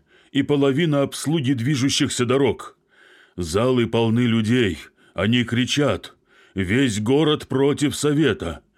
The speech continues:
У нас есть оружие». Он вытер кровь со лба. «А здесь ваша жизнь не стоит и». «Но зачем оружие?» «Народ восстал, чтобы защитить вас, сир».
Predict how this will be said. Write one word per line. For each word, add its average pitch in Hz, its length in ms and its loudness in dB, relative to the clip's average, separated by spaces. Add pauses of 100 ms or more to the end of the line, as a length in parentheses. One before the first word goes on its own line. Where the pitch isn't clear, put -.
(440)
У 87 100 -4
нас 98 300 -2
есть 101 420 -2 (100)
оружие». 92 800 -2 (800)
Он 113 260 0
вытер 107 380 -2
кровь 95 300 -2
со 104 140 -2
лба. 90 380 -2 (720)
«А 120 200 0
здесь 104 480 -2
ваша 104 380 0
жизнь 98 400 -2
не 98 140 0
стоит 104 560 -2
и». 107 260 -2 (680)
«Но 147 220 -2
зачем 185 500 0
оружие?» 101 580 0 (800)
«Народ 104 560 0
восстал, 117 640 0
чтобы 127 400 0
защитить 131 720 -2
вас, 117 280 -2
сир». 135 520 -4